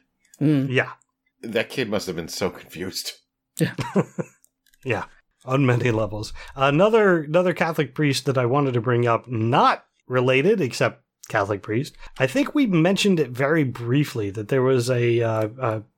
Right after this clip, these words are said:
Speaker 2: a priest who had resigned after this, their cell phone data was, uh, used to track him on Grindr.
Speaker 1: Oh, yeah,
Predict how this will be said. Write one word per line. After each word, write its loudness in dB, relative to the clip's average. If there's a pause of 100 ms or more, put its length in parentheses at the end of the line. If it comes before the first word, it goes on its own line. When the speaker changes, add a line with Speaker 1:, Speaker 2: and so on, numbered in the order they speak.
(180)
Speaker 2:
a -4
priest -2
who 2
had -2
resigned -2
after 0
this, -6
their 0
cell 0
phone 2
data 2
was, 0
uh, 2
used 0 (220)
to -2
track -2
him 4
on 2
Grindr. 2 (180)
Speaker 1:
Oh, 0
yeah, 2